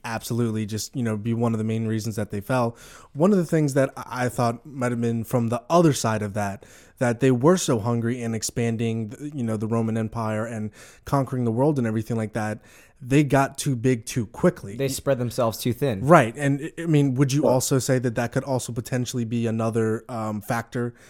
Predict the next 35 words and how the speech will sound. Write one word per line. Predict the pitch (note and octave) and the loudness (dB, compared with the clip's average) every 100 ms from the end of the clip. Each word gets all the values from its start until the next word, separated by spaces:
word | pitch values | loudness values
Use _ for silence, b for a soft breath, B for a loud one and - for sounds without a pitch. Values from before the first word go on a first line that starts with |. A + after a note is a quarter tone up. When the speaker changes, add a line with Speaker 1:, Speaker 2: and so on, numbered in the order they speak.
| B | B
Speaker 1:
into | B2 A#2+ | -6 -4
why, | A#2 A2 A2 | -2 -2 -2
you | A#2 A2+ | -4 -4
know, | A2 | -4
it, | A2+ A#2+ | -6 -8
this, | A2+ - - D#3+ | -8 -6 -8 -6
you | B2+ | -2
know, | A2+ A2+ - - | 0 0 -4 -16
it, | - C3+ - B B B | -14 -14 -16 B B B
it | D#3 | 2
seems | - A3 G3+ | 6 8 6
like | - | 4
the | D3 | 2
empire | D3+ D3 C#3+ B2+ | 0 0 2 2
rotted | A2+ A#2 B2+ B2 A2 | 2 0 0 -2 -2
from | C3 A#2 | -2 0
within | A#2 - C3 A#2+ A#2 | 0 -4 -6 -4 -4
out, | - - G2+ - | -8 -8 -10 -8
and | B2 A#2+ | -2 0
that's, | A#2+ A2+ - | 0 0 -6
and, | C3 B2 | -8 -4
and | B2+ | -2
that's | A#2 A2 | -2 -4
the | A2 | -4
biggest | A2 G#2+ G2+ | -4 -4 -6
thing | G#2+ F#2+ | -6 -8
I | |
took | F#2 G2+ - | -10 -10 -12
from | G#2 G#2 | -14 -4
it. | |
Speaker 2:
Well, | G#3+ G3 | 4 8
it | F3+ | 8
also | F#3 E3 | 4 0
seems | E3 D#3 D3+ | 0 0 2
that | B2+ | 0